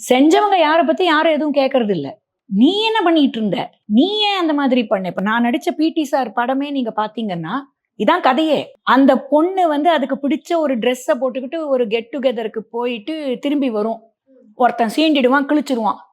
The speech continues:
அந்த பொண்ணோட அம்மாவே அந்த பொண்ணை கேக்குற கேள்வி, "இதுக்கு தான் இந்த மாதிரிலாம் ட்ரெஸ் போட்டு போவேணான்னு நான் சொன்னேன், உனக்கு எங்க போச்சு அறிவுன்னு?" அந்த பொண்ணு கேக்குமா, "ஒரு நாள் கூட நான் விரும்பின ட்ரெஸ் நான் போட்டுட்டு போக கூடாதா?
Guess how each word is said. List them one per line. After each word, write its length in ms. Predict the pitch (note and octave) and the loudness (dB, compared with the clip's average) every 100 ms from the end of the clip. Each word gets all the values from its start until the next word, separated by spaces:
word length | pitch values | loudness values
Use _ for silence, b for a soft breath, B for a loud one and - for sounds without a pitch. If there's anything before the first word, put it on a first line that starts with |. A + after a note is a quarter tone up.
| _ | _
அந்த 260 | - B3 B3 | 2 4 4
பொண்ணோட 380 | C4 D#4 F#4+ F#4+ | 4 2 2 2
அம்மாவே 400 | D#4 E4+ F4 F4 | 2 2 2 0
அந்த 200 | E4+ D#4 | -2 -2
பொண்ணை 220 | C#4+ D4+ | -2 -2
கேக்குற 320 | D4+ D4 D4+ C#4 | -2 -2 -2 0
கேள்வி, 340 | C4 B3+ C#4 | 0 0 -2
"இதுக்கு 280 | B3+ D4 D4+ | -4 -4 -2
தான் 180 | E4 D#4+ | -2 -2
இந்த 200 | C#4+ D4 | 0 -2
மாதிரிலாம் 400 | D4 D4 D4+ B3 | -2 -4 -4 -2
ட்ரெஸ் 280 | C4 C4 D4+ | -2 -2 -6
போட்டு 260 | C4+ C4 B3 | -4 -4 -4
போவேணான்னு 520 | B3+ A#3+ A#3 A#3 B3+ | -2 -2 -4 -6 -6
நான் 140 | A#3 | -6
சொன்னேன், 380 | - - A3+ A#3 | -6 -6 -6 -6
உனக்கு 280 | G3+ A3+ C4 | -4 -2 0
எங்க 200 | C4 D4+ | 2 2
போச்சு 280 | C4 A#3+ G#3 | 0 0 0
அறிவுன்னு?" 460 | A3+ B3 A#3+ A3+ | 0 0 -2 -4
அந்த 200 | C4 C4 | -4 -4
பொண்ணு 200 | C4 D4+ | -4 -6
கேக்குமா, 360 | E4+ B3+ C4+ D4 C#4 B B _ | -6 -6 -6 -6 -8 B B _
"ஒரு 340 | A3+ D4 E4 | 0 2 2
நாள் 300 | D#4 D#4 F4+ | 0 0 0
கூட 160 | E4 D#4+ | 0 -2
நான் 180 | D#4 C4 | 0 0
விரும்பின 300 | C#4+ D4+ C#4+ | 0 0 0
ட்ரெஸ் 220 | C4 C4+ | 0 0
நான் 140 | D4 | -2
போட்டுட்டு 300 | A3+ C#4 D4 | 0 0 0
போக 120 | A#3+ A3+ | -2 -2
கூடாதா? 400 | G#3+ G3 C#4+ | -2 0 -2